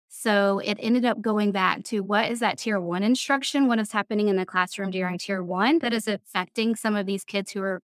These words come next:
coming into tier two? Um, because we were finding you know, some kids in tier two just have these few little gaps that when they got with me,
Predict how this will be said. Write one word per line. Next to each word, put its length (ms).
coming 340
into 260
tier 240
two? 320
Um, 320
because 300
we 120
were 120
finding 500
you 60
know, 100
some 240
kids 240
in 80
tier 180
two 200
just 220
have 180
these 260
few 260
little 200
gaps 480
that 400
when 160
they 100
got 160
with 180
me, 380